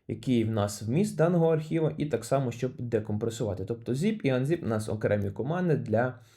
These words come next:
розархівування і архівування. Отже, ми пишемо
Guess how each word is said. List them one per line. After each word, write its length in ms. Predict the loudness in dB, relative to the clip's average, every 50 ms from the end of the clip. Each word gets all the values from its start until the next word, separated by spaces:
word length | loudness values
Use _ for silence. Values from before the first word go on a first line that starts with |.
| -20 -20 _ _ -4
розархівування 1040 | 0 0 2 2 2 0 -2 -2 -2 -2 -2 0 0 2 0 0 0 0 -2 -2 -4 -8 -14 _ _
і 240 | -6 -4 -2 -2 -2 -4 -6
архівування. 640 | -8 -6 -2 0 2 2 2 2 0 -2 -4 -8 -12 -18 -20 _ -12
Отже, 220 | -8 -4 -2 0
ми 120 | 2 2 2
пишемо 520 | 2 0 0 0 0 -2 -2 -2 -4 -6